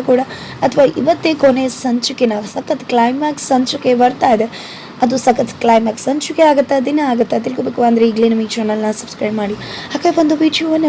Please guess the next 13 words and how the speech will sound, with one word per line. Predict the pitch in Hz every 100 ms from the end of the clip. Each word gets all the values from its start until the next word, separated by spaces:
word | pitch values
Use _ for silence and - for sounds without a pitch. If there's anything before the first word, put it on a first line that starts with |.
| 294
ಪೂರ್ತಿಯಾಗಿ | 339 277 294 254 226
ನೋಡಿ. | 208 202 240 - - - -
ಭಾನುಮತಿ | 277 285 349 -
ಆಟಕ್ಕೆ | 302 294 294 320 302
ಫುಲ್ | 294
ಸ್ಟಾಪ್ | 285 294 262
ಕೊಟ್ಟದ್ದು | 254 233 233 262 285 233
ಬೇರೆ | 233 226 208
ಯಾರು | 226 233 262 262 240
ಅಲ್ಲ, | 226 277 311 277
ಸ್ವಂತ | 285 269 311 277 262
ಮಗ | 240 233 277 240 226
ಕಿರಣ್. | 233 220